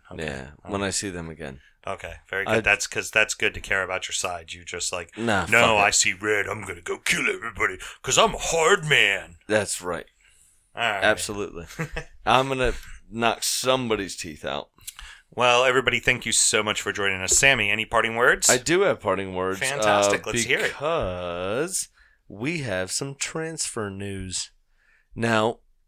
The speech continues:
Speaker 2: a quick, uh, disclaimer. It was end of month.
Speaker 1: Mm-hmm.
Speaker 2: Both of us were busy.
Speaker 1: Mm-hmm.
Speaker 2: All of the deals are not done.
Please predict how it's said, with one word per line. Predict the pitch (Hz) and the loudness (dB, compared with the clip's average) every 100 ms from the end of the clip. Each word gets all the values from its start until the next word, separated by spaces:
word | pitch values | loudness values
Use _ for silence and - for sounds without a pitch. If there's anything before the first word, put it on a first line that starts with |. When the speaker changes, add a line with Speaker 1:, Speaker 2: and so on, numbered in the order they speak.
| _ - | _ -2
Speaker 2:
a | 104 | -2
quick, | 95 - 104 120 - - _ - | -2 -6 0 -2 -2 -14 _ 0
uh, | 104 104 95 | 2 2 -2
disclaimer. | 101 104 - - 104 92 90 120 151 - _ _ _ _ _ _ _ _ _ _ _ - | -2 -2 -2 -4 -4 -4 -2 -4 -4 -10 _ _ _ _ _ _ _ _ _ _ _ 0
It | 110 | 0
was | 101 95 | 0 -2
end | 101 127 | -2 -4
of | |
month. | 151 127 117 147 - _ _ _ _ _ - | -4 -6 -6 -10 -20 _ _ _ _ _ -16
Speaker 1:
Mm-hmm. | 98 90 | -12 -6
Speaker 2:
Both | 98 90 | -6 -6
of | 87 | -8
us | 92 - | -10 -8
were | - | -10
busy. | - - 151 113 - _ _ - | -8 -6 -6 -6 -16 _ _ -14
Speaker 1:
Mm-hmm. | 101 92 101 - _ _ _ - - _ _ _ _ | -12 -12 -14 -18 _ _ _ -20 -20 _ _ _ _
Speaker 2:
All | - 107 123 | 2 2 2
of | 139 | -4
the | 143 | -8
deals | 139 139 127 113 123 - | -8 -2 0 0 -2 -6
are | 117 | -6
not | 113 104 - 123 | -2 -2 -4 0
done. | 143 135 87 | 2 2 -2